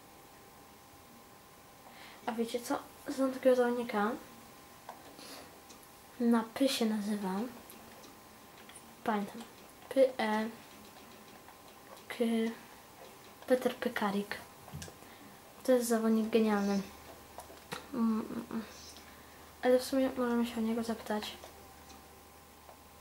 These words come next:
To jest też nawet spoko zawodnik, bo ja zobaczyłem, który, który z zawodników jest najtańszy, których, których tam mamy. Rooney, Real Madrid, o, Rooney może przejść do Realu. Wow.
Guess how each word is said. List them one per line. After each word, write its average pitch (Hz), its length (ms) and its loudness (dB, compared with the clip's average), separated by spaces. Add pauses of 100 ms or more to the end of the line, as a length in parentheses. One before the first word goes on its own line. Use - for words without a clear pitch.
(1040)
To 247 80 4
jest 240 160 -2
też 254 140 2
nawet 240 200 4
spoko 247 260 0
zawodnik, 226 340 4
bo 233 100 6
ja 233 80 8
zobaczyłem, 240 400 6
który, 240 280 4 (540)
który 247 280 8
z - 200 -4
zawodników 233 460 8
jest 226 160 4
najtańszy, 233 720 4 (120)
których, 233 440 0
których 233 240 0
tam 220 200 2
mamy. 220 420 4 (920)
Rooney, 240 360 6
Real 220 200 4
Madrid, 220 600 4
o, 208 320 2
Rooney 233 280 8
może 226 240 4
przejść 226 240 0
do 220 120 6
Realu. 214 440 8 (240)
Wow. 190 280 4